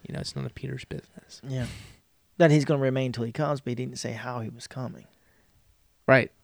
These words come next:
Speaker 2: You know what I
Speaker 1: I
Speaker 2: mean?
Speaker 1: mean, and technically Jesus did come to
Speaker 2: Come.
Speaker 1: him
Speaker 2: Yeah, with the
Speaker 1: on the Isle
Speaker 2: revelation.
Speaker 1: of Patmos.
Speaker 2: Yep.
Speaker 1: With the Isle of, yeah.
Speaker 2: And he saw, he saw the throne room of heaven and
Speaker 1: The
Speaker 2: started
Speaker 1: vision of
Speaker 2: writing
Speaker 1: Revelation,
Speaker 2: s-,
Speaker 1: yeah.
Speaker 2: yeah, started writing what he saw.
Speaker 1: Yeah.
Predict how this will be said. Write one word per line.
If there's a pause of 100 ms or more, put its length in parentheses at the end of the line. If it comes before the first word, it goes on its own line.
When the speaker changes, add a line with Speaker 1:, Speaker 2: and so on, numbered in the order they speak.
(140)
Speaker 2:
You
know
what
I
Speaker 1:
I
Speaker 2:
mean?
Speaker 1:
mean,
and
technically
Jesus
did (240)
come
to
Speaker 2:
Come.
Speaker 1:
him
Speaker 2:
Yeah, (100)
with
the
Speaker 1:
on
the
Isle (120)
Speaker 2:
revelation. (100)
Speaker 1:
of
Patmos.
Speaker 2:
Yep. (320)
Speaker 1:
With
the
Isle
of,
yeah. (120)
Speaker 2:
And
he
saw,
he
saw
the
throne
room
of
heaven
and (480)
Speaker 1:
The
Speaker 2:
started
Speaker 1:
vision
of
Speaker 2:
writing
Speaker 1:
Revelation,
Speaker 2:
s-,
Speaker 1:
yeah.
Speaker 2:
yeah,
started
writing
what
he
saw. (260)
Speaker 1:
Yeah.